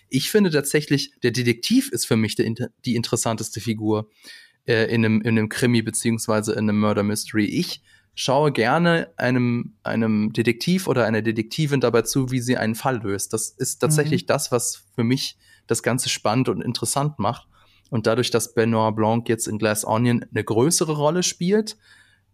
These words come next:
Speaker 1: dadurch macht es das für mich interessanter und spannender.
Speaker 2: Mhm.
Speaker 1: Und deswegen ist es zumindest jetzt so, dass ich sage, ich finde Glass Onion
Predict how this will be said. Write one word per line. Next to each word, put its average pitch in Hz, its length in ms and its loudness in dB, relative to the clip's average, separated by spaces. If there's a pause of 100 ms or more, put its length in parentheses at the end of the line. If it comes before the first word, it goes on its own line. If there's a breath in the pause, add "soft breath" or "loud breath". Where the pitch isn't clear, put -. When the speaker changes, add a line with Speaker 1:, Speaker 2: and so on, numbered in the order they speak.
(180)
Speaker 1:
dadurch 113 340 0
macht 139 200 0
es - 260 0
das 127 200 0
für - 160 0
mich 139 400 0 (140)
interessanter 147 760 0
und 127 140 -4
spannender. 113 480 0
Speaker 2:
Mhm. 101 80 0
Speaker 1:
Und 107 60 0
deswegen 120 540 0 (540 soft breath)
ist 139 200 0
es - 160 -4
zumindest 160 500 2
jetzt 165 180 0
so, 156 120 4
dass 143 180 -2
ich 143 100 -4
sage, 139 300 2
ich 131 220 -4
finde 143 180 2
Glass 127 260 2
Onion 139 300 2